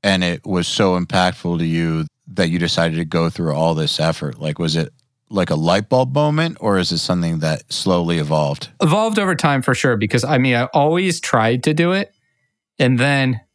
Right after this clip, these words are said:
Speaker 2: I started realizing, well, I'm not, if you don't really commit to that, meaning, like, you gotta actually do it. You can't just kinda do it. You gotta really do it and do it perfect, or else you're not
Speaker 1: Mm-hmm.
Speaker 2: doing it. <laughs>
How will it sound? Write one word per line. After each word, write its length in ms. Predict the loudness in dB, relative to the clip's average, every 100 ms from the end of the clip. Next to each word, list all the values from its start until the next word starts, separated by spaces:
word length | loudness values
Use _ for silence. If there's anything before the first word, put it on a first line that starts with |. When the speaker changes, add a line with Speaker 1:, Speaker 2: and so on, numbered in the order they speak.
| _ -20 0
Speaker 2:
I 120 | 0
started 440 | 2 2 2 2
realizing, 400 | 2 2 2 2
well, 160 | 2 2
I'm 100 | 2
not, 200 | 0 -4 _ _ _ _ _ _ _ _ -2
if 240 | -2 2
you 160 | 2 2
don't 280 | 0 0
really 520 | 0 2 2 2 0 0
commit 380 | 0 0 -2
to 100 | 0
that, 260 | 0 0 0
meaning, 240 | 2 2
like, 220 | 2 0 0
you 120 | 0
gotta 320 | 2 0 0
actually 560 | -2 0 0 0 2 2
do 220 | 0 -2
it. 80 | -4
You 120 | -2
can't 320 | 0 2 0 0
just 360 | 0 0 -4
kinda 420 | -2 2 2 2
do 140 | 0 -2
it. 100 | -2
You 60 | 0
gotta 240 | 2 2
really 500 | 0 0 2 2 0
do 180 | 0 0
it 80 | 0
and 100 | 0
do 140 | 0
it 80 | 0 -4
perfect, 640 | -2 0 2 -2 -2 -6 _ _ _
or 60 | 0
else 160 | 2
you're 80 | 2
not 160 | 2 2
Speaker 1:
Mm-hmm. 100 | 2
Speaker 2:
doing 280 | 0 0
it. 80 | -6 -14 _ _ _ _ _
<laughs> 440 | -2 -2 0 -2